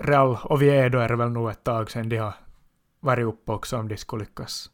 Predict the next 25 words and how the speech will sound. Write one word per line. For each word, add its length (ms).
ta 200
sig 260
upp. 380
Sen 280
har 200
vi 80
nog 220
Sporting 640
Gijón 500
och 100
Racing 500
Santander 800
som 200
är 80
med 320
i 40
leken 420
ännu. 380
Kanske 260
är 40
det 80
här 100
Racing 460
de 80
Ferrol 640